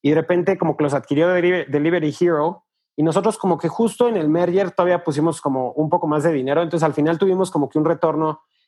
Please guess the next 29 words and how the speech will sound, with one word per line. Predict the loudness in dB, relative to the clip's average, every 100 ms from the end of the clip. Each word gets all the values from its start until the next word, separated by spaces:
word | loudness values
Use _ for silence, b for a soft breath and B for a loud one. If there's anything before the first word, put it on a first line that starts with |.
| _
que | 0
en |
el | 2 2
múltiplo | 0 0 0 0
no | 0
fue | 0
tan | 0
grande, | 0 0 0
pero | 0 -2
en | 0 0
la | -2
cantidad | -2 -4 0 2 2 -2 -12 _
comparado | -4 0 0 2 0
a |
lo | -2
que |
estábamos | -2 -2 0 -2
invirtiendo | -4 -2 0 0
fue | 0 0 0 -6 _ _ _ _ _ _ -2
algo | -2 0
muy | -2
representativo. | -2 -4 -6 -6 -2 -2 -4 _ _ _ -4
Pero | 0
fue | 2
tan | 2
rápido | 0 0 0 0 -2 -4
que | -2 0
decidimos | 0 0 0 0
reinvertirlo, | 0 2 0 -2 -6 -6 -8